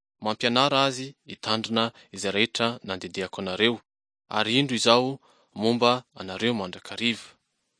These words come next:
Jesosy naharesy ny ota sy ny fahafatesana. Ho an'izay rehetra manaraka an'i Jesosy, Andriamanitra dia manome ny fanahy masina mba hanampy azy ireo hitia an'Andriamanitra ary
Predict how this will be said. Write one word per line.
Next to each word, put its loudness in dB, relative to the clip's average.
Jesosy 6
naharesy 4
ny -6
ota 0
sy -8
ny -10
fahafatesana. -4
Ho -4
an'izay 6
rehetra 4
manaraka 2
an'i 0
Jesosy, -2
Andriamanitra 2
dia 0
manome 2
ny -2
fanahy -4
masina 0
mba 0
hanampy 0
azy -6
ireo 0
hitia 0
an'Andriamanitra -2
ary 0